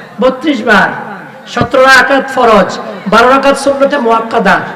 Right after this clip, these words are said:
তিন রাকাত বিতির। যদি আপনি নামাজ পড়েন, আর যদি বলেন, "হুজুর আমি তো নামাজই পড়ি না," তাহলে তার আপনার সাথে কোনো কথা নাই। তো এখন আপনি আর আমি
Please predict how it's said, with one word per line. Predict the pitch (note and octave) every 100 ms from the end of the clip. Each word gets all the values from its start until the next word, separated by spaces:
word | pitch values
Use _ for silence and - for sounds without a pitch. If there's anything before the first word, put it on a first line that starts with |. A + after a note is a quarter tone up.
| -
তিন | C4+ B3
রাকাত | B3+ C4+ F3+
বিতির। | G3 G3 D#3+ -
যদি | - C#4+ D4 E4+
আপনি | D#4+ E4
নামাজ | C4+ A3+ A3 - -
পড়েন, | F#3+
আর | G#3+
যদি | G3+ C#4
বলেন, | C4+
"হুজুর | A#3 C#4
আমি | B3
তো | C#4
নামাজই | A#3 G3 F#3+ G3 B3+
পড়ি | G#3+ F#3+
না," | E3 D3+ - - - -
তাহলে | G#3 G#3
তার | G#3+ G3+
আপনার | G3 G#3
সাথে | G#3 G3+
কোনো | G#3 G3+
কথা | G#3+ - E3
নাই। | D3 - - - - - -
তো | D4
এখন | D4+ D4+ F4
আপনি | C4+ C#4 - E4+ F4+
আর | E4
আমি | C4 B3+